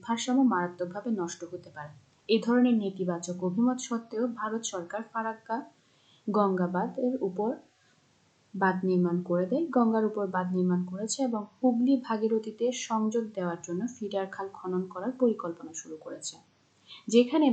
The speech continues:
বাঁধ নিয়েই বিভিন্ন ধরনের যুক্তি অযুক্তি চলছিল,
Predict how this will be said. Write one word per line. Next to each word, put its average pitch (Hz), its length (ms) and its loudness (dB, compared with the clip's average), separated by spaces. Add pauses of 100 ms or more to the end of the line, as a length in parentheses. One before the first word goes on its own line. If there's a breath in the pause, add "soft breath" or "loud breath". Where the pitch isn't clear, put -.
বাঁধ 196 260 4
নিয়েই 247 440 2
বিভিন্ন 247 460 6
ধরনের 247 500 4 (380 soft breath)
যুক্তি 220 460 2 (180)
অযুক্তি 202 460 -2 (120)
চলছিল, 196 400 0